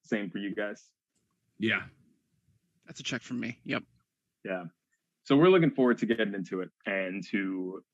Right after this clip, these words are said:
Speaker 1: from beginning to end, talk about First John. So this week's passage is just all of First John one. If you have your Bible and you aren't driving, you can start turning there now while I set the scene.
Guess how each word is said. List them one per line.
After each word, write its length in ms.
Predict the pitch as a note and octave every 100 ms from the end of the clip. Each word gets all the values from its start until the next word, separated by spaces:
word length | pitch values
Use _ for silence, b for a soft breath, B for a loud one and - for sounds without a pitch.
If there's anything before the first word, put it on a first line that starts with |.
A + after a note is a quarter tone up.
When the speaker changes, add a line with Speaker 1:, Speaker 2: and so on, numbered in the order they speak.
| _ _ -
Speaker 1:
from 340 | G#2+ G2+ G2
beginning 400 | G2+ G#2+ A2+ G#2+
to 120 | -
end, 260 | G2 F#2 F2 - _
talk 200 | G2+ F#2
about 320 | F2 F#2 E2+ - _ _
First 400 | F#2 F2+ F2 - _ _ -
John. 440 | E2 F2+ F2 F2 -
So 440 | - A#3+ A3 A#2+ D#3 _ _ _ _
this 280 | G#2+ D#3+ A#3
week's 200 | D3 A#2
passage 420 | - G#2 - A#2
is 180 | A#2 A2+
just 220 | G#2+ B2+ - -
all 280 | B2+ C#3+ D3+
of 100 | C3 -
First 280 | B2 A#2
John 400 | - A2 G2+ G2
one. 300 | F#2+ F#2 E2+ - _ _ _ -
If 100 | A2
you 100 | A2+
have 220 | C#3+ F3
your 100 | E3
Bible 400 | A2+ G2 G2 G2+
and 120 | G#2 G2
you 140 | G#2
aren't 240 | D#3+ C#3+
driving, 420 | - F2+ F2+ G#2 A#2+
you 100 | G#2+
can 120 | G2+ F#2+
start 300 | C3+ C#3 -
turning 220 | B2 A2+
there 120 | G#2+
now 380 | G2+ F2+ F2 F2+ _ -
while 160 | F#2+
I 140 | F#2+ E2+
set 200 | F2+ F2+
the 60 |
scene. 280 | - - E2+